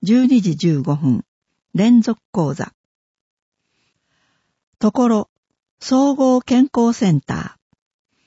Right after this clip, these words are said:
内容、一の、九月十日水曜日は、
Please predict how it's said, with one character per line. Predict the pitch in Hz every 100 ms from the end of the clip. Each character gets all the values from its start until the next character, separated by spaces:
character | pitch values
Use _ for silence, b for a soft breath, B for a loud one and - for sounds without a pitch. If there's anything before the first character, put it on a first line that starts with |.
| _ _ -
内 | 185 208 208
容、 | 202 180 180 - _ _ _ _ _ _ _ _ _
一 | 208 - 254
の、 | 175 - _ _ _ _ _ _ _ _ _ _ _ _ -
九 | 294
月 | 277 185 - 147 - _ _ _ _ _ _
十 | 220 254 247
日 | - 220 -
水 | - - 247 262
曜 | 226
日 | 156 131
は、 | 123